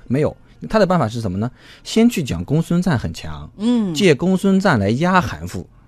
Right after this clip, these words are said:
Speaker 1: 然后又借袁绍来压公孙瓒，说，“哎，你看袁，”因为当时我们还知道，还要知道一个背景，就是这个韩馥是袁家的门生，对袁家是有一定的依附或者说一定的信任的。
Speaker 2: 嗯。对。
Speaker 1: 你看，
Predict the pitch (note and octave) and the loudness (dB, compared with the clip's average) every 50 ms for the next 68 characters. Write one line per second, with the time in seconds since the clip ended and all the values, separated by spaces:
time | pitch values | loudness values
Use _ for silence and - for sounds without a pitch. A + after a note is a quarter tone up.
0 | - - - - A#2 A2+ G#2+ B2 F3 - A#3 A3 A3+ C4+ B3 F3+ E3 - A3 F3 | -20 -14 -6 -4 -2 -2 0 -2 0 2 2 2 4 2 0 0 0 2 2 2
1 | B2 G#2+ F#2+ G#2 A#2+ - D#3+ B2+ A#2 C3+ D3 D#3+ D#3 D#3 E3+ E3+ E3+ E3 E3+ F3+ | 2 2 2 0 0 0 2 2 2 2 2 0 0 0 0 -2 -2 0 0 0
2 | F#3 F#3+ C3 G#2 G#2+ C3+ C3+ A#2+ G#2+ G2+ F#2+ F#2+ F#2+ - - C#3 A2+ F#2+ G2+ A#2+ | 0 0 0 0 -2 -2 -2 -2 -2 -2 -2 -4 -6 -6 -6 -6 -6 -4 -6 -8
3 | - - - - F#3 G3 F3+ E3 - G3 F#3+ F3 F3+ D3 G2 G2 A#2 A#2+ - D#3+ | -10 -12 -8 -6 -4 -4 -2 0 0 0 0 2 0 0 0 -2 -4 -4 -2 -2
4 | C#3+ B2+ C3+ C#3 C#3 C#3+ C#3 B2+ C#3 C#3+ E3 D3 A2+ F2+ F#2+ F#2+ - G2 F2 - | 0 0 0 -2 0 0 0 0 0 0 -2 -2 -2 -2 -4 -4 -4 -6 -10 -10
5 | - - - - - - - A#2 G2+ F#2+ F2 - F#2+ G2+ C#3+ - - C3+ A#2+ - | -12 -20 -20 -20 -12 -8 -4 -2 -2 -2 -2 -4 -4 -4 -4 -2 -4 -6 -4 -2
6 | - G2 F#2+ F#2 F#2+ G2 A#2 B2 C#3 B2+ G#2+ F2+ F2 E2+ F#2 G2+ - C3 B2 C3 | -2 -2 0 0 0 0 0 0 0 0 0 0 0 -2 -2 -2 -4 -4 -6 -6
7 | - - - - - - - _ _ - - _ - C#3 B2 G#2 G#2 G2 E2+ G2 | -8 -12 -20 -20 -20 -20 -20 _ _ -20 -20 _ -4 -4 0 0 2 2 2 2
8 | B2 C3+ - C3+ C#3+ C#3 - B2 G#2 F2+ F2+ F2 G2+ B2+ B2+ A2+ G2+ F#2 F#2 F2+ | 0 0 0 -2 -2 -2 -4 -4 -4 -4 -4 -6 -4 -2 -2 -2 0 -2 -2 -4
9 | G2+ B2 C#3+ D#3 - C3+ B2+ A2 - G2 A2 F#2 - - - - D3+ - G#3 F#3+ | -4 -4 -4 -6 -4 -4 -4 -4 -2 -4 -2 0 2 2 2 0 -2 0 0 2
10 | C3+ G#2 F2 E2 D2+ - - - _ _ _ _ - - G#2+ G#2 C3+ B2 | 2 0 0 -4 -10 -14 -18 -20 _ _ _ _ -14 -10 -8 -6 -6 -6